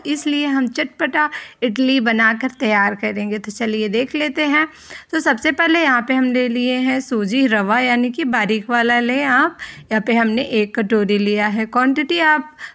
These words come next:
फैमिली के हिसाब से ज़्यादा कम कर सकते हैं। साथ में ही हम ऐड करेंगे दो बड़े चम्मच दही। तो ये खट्टी वाली घर की दही है, तो इस तरह से हमें ऐड कर देना है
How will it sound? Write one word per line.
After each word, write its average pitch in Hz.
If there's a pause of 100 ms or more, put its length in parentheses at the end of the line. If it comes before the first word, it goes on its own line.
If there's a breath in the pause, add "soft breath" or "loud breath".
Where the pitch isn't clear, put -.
(100)
फैमिली 226
के 285
हिसाब 262
से 254
ज़्यादा 202
कम 220
कर 247
सकते 277
हैं। 277
साथ 247
में 277
ही 294
हम 285
ऐड 262
करेंगे 269 (400 loud breath)
दो 311
बड़े 214
चम्मच 220 (400 loud breath)
दही। 220 (280 loud breath)
तो 311
ये 339 (220)
खट्टी 285
वाली 269
घर 214
की 254
दही 220
है, 285 (560 soft breath)
तो 285
इस 285
तरह 277
से 269
हमें 240
ऐड 214
कर 277
देना 277
है 320